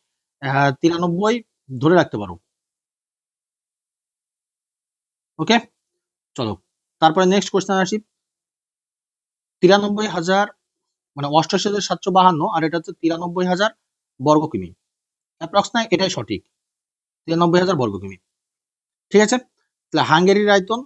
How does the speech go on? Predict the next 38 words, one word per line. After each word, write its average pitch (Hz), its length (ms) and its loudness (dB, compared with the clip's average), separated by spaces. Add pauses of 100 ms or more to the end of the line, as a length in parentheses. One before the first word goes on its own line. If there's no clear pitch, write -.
(160)
আমরা 165 160 0
তিরানব্বই 175 420 0
হাজার 180 140 2
বর্গ 175 160 0
কিমি, 202 220 -2
ওই 185 80 0
জন্য 190 160 -4
ওয়েস্ট 180 400 2
বেঙ্গল 202 280 -6 (200)
হাঙ্গেরির 175 600 2
আয়তনের 170 300 -4
সমান। 101 300 -12 (840)
চলো, 117 120 -2
নেক্সট 185 240 2
কোশ্চেন, 190 280 0
মৌসিনরাম। 175 800 0 (640)
মৌসিনরাম 202 500 0
জায়গাটি 180 360 2
কোন 180 260 -4
রাজ্যে 151 220 -2
অবস্থিত? 107 300 -8 (600)
তো 151 60 0
মৌসিনরাম 196 480 2
জায়গাটি 190 280 2
আমাদের 185 220 -4
প্রত্যেকে 180 360 -6
জানা, 175 200 0
মৌসিনরাম 170 460 -4
হচ্ছে 170 160 -10
মেঘালয়ে 165 300 -4
অবস্থিত। 160 320 -8 (480)
পৃথিবীর 175 220 4
সব 160 260 0
থেকে 185 180 2
বেশি 170 200 2
বৃষ্টিপাত 165 400 -4
হয় 175 80 -2
মৌসিনরামে, 160 480 -6